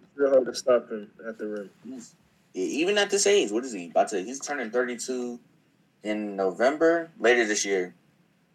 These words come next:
Speaker 2: And he's still quick. Like, this man is still one of the faster, fastest players in the league.
Speaker 1: Yeah.
Speaker 2: Um, once he, once he gets some, once that first step, once he blows by you with that first step, you're at his mercy. So
Speaker 1: I think,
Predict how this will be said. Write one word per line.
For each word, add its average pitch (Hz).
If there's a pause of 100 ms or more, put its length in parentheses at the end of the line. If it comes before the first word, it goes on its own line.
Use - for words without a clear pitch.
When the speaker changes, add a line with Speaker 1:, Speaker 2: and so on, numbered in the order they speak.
(420)
Speaker 2:
And 226
he's 285
still -
quick. -
Like, 98
this 139
man 170
is 120
still 143
one 139
of 117
the 95
faster, 98 (440)
fastest 113
players 101
in 110
the 92
league. 90 (760)
Speaker 1:
Yeah. 110
Speaker 2:
Um, 82 (600)
once 214
he, 156
once 117
he 180
gets 160
some, 143 (300)
once 117
that 143
first 131
step, 147 (480)
once 107
he 135
blows 104
by 113
you 113
with 104
that 104
first 107
step, 110
you're 101
at 95
his 92
mercy. 92 (1040)
So -
Speaker 1:
I -
think, 151